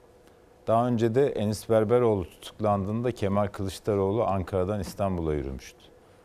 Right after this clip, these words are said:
Milletvekili iken tutuklanmıştı. Sekiz kere gittiği mahkeme salonunda milletvekili olduğu halde kaçacak diye tutuklandı.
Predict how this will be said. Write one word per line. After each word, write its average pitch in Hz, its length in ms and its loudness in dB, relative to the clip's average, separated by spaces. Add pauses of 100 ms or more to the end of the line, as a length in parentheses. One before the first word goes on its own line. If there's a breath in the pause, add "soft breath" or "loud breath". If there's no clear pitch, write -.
(760 soft breath)
Milletvekili 95 600 -2
iken 95 300 0
tutuklanmıştı. 82 880 -6 (400)
Sekiz 107 440 -4
kere 95 400 2 (440)
gittiği 110 420 0
mahkeme 117 500 0
salonunda 107 560 -2 (200)
milletvekili 92 640 -2
olduğu 90 260 0
halde 95 280 2
kaçacak 107 640 -2
diye 90 160 0
tutuklandı. 71 600 -8